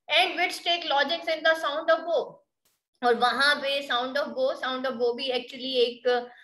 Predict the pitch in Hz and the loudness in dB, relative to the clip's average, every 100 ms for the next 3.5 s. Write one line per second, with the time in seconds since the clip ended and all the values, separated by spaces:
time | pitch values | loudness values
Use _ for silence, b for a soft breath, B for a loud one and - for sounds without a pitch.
0 | B B 240 240 233 226 220 180 - 208 | B B 6 8 6 4 0 -4 -8 -4
1 | 214 185 - 214 247 269 247 254 254 262 | -4 -6 -12 -8 -4 2 2 2 -2 -2
2 | 262 277 262 254 254 262 269 262 - 233 | -2 -4 -4 0 0 0 -4 -6 -2 0
3 | 233 226 214 - 220 | 2 0 -4 -6 -6